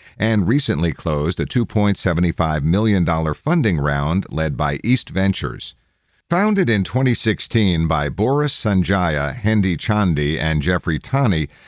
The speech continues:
Advotix has now raised a total of five and a half million dollars and currently counts more than seventy clients, ranging from individual resellers to large corporations like ExxonMobil, Danone, Reckitt Benckiser, Superna, Calbee, and Mulia Group.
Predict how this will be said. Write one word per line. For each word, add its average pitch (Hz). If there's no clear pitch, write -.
Advotix 101
has 90
now 92
raised 92
a 82
total 90
of 76
five 127
and 104
a 90
half 92
million 98
dollars 85
and 78
currently 104
counts 87
more 87
than 85
seventy 92
clients, 110
ranging 95
from 78
individual 90
resellers 90
to 92
large 92
corporations 117
like 76
ExxonMobil, 87
Danone, 98
Reckitt 104
Benckiser, 131
Superna, 113
Calbee, 110
and 113
Mulia 131
Group. 69